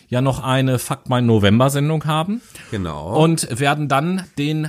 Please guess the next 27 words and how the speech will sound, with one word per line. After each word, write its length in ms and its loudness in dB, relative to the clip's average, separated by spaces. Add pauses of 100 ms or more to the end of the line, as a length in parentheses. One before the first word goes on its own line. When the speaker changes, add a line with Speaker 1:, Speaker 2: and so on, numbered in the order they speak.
Speaker 1:
Dezember 840 -2
über 580 0 (240)
Winterpause 720 0
machen 500 -2
und, 480 -6
äh, 260 -6
erst 220 -8
im 80 -8
Speaker 2:
Wir 120 -2
gehen 80 2
Speaker 1:
Januar 140 4
Speaker 2:
in 60 6
den 60 2
Speaker 1:
am 80 4
Speaker 2:
Winterschlaf. 580 0
Speaker 1:
den 300 0
Winterschlaf, 500 -6
genau. 260 -6
Am 200 0
elften 600 0
Januar 640 0
wird 200 -6
dann 180 2
die 120 0
nächste 400 0
reguläre 560 0
Folge, 560 -2